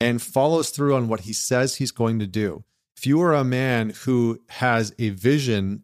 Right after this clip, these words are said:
and a clear sense of what he wants to build or create in his relationship, in his career, in his business, with his family, all of that, and then you're pursuing that, right? You're actually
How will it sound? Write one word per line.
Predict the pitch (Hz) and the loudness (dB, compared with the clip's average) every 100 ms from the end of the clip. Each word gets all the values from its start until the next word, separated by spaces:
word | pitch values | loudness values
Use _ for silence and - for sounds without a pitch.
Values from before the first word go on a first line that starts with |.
| - | -4
and | 110 | -2
a | 104 | -2
clear | 101 - 143 151 | -4 -4 0 0
sense | 143 - 156 151 104 - - _ - | 0 -2 -2 -2 -4 -8 -10 _ -2
of | 117 | 2
what | 123 - | 2 2
he | 120 | 2
wants | 120 127 - | 2 0 0
to | 117 | -6
build | 98 120 131 113 98 | 0 2 4 4 2
or | 101 104 | -4 -6
create | - 110 107 131 131 104 | -4 -2 2 4 2 0
in | 104 | -4
his | 98 101 - | -4 -4 -6
relationship, | 92 117 131 117 - 98 - - | 0 2 2 -2 -6 -6 -8 -12
in | |
his | 87 95 | -10 -10
career, | - - 92 127 131 98 85 _ _ _ _ _ | -8 -4 0 4 4 2 -2 _ _ _ _ _
in | 107 | -4
his | 101 | -4
business, | 85 123 139 113 95 - | 0 2 2 0 -6 -6
with | 98 | -8
his | 95 | -8
family, | - 127 135 110 87 _ _ _ _ _ | 0 0 0 -2 -8 _ _ _ _ _
all | 139 160 190 202 | 4 6 6 4
of | 156 | 2
that, | 135 147 110 - | 2 2 2 0
and | 131 | 0
then | 143 | 4
you're | 143 135 | 4 2
pursuing | - 135 - - 220 214 113 92 | 2 -2 -2 0 2 2 0 -4
that, | 82 - | -10 -4
right? | 107 127 | 0 2
You're | 123 - | 2 2
actually | 135 160 - 170 147 135 - | 0 0 -2 -2 2 2 -2